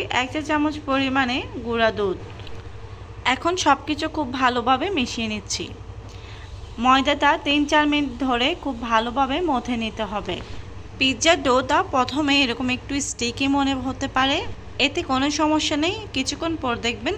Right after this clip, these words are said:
এটা একদম সফট হয়ে গিয়েছে। এখন এর মধ্যে দিয়ে দিচ্ছি এক চা চামচ পরিমাণে রান্নার রেগুলার তেল, দিয়ে আবারও হাতের সাহায্যে কিছুক্ষণ এটা মেখে নেব। এই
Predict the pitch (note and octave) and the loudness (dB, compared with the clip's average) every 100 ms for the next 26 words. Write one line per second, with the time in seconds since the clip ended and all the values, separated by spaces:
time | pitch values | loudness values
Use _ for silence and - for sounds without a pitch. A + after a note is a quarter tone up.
0 | - - C#4 B3+ - C4+ G#4+ - - B3+ | -4 -2 -2 -2 -2 -4 -4 -8 -4 2
1 | G#3+ - A#3 G3+ F#3+ E3 - F#3+ - - | 2 2 0 0 0 -4 -6 -8 -10 -14
2 | - - - - - - A#3 D4+ D4+ C4 | -16 -14 -14 -14 -12 -4 -2 0 2 2
3 | C4 C#4 B3 C4+ A3+ A3+ A#3+ - D4+ F4 | 2 0 0 -4 -4 -4 -6 -4 -4 -2
4 | - A#3+ C#4+ C#4+ C#4 C#4+ - C#4 C4+ C4 | -2 -2 -2 -2 0 0 -2 -2 0 0
5 | C4 G4+ A#4 A#3+ A3+ A3 A3+ A3 A3+ A3+ | 0 -2 -2 0 0 0 -2 -4 -2 -4
6 | A#3+ - B3 D#4+ - - - - - - | -4 -4 -2 -2 -6 -12 -14 -16 -16 -14
7 | - A3 A#3 C#4+ A4 - A3+ C4 C4+ F4+ | -8 -2 0 2 2 2 4 4 4 0
8 | - B3 B3+ A3+ B3+ B3+ E4 - B3+ - | 0 -2 -2 -4 -2 -2 -4 -6 -6 -6
9 | - D4 C4+ D4+ A4 C4 A3 - A3+ G3+ | -4 -2 0 0 0 0 -2 -2 -4 -4
10 | F3 D3+ - - - - - - - - | -4 -6 -8 -10 -10 -10 -14 -14 -14 -2
11 | C4 E4+ | 2 2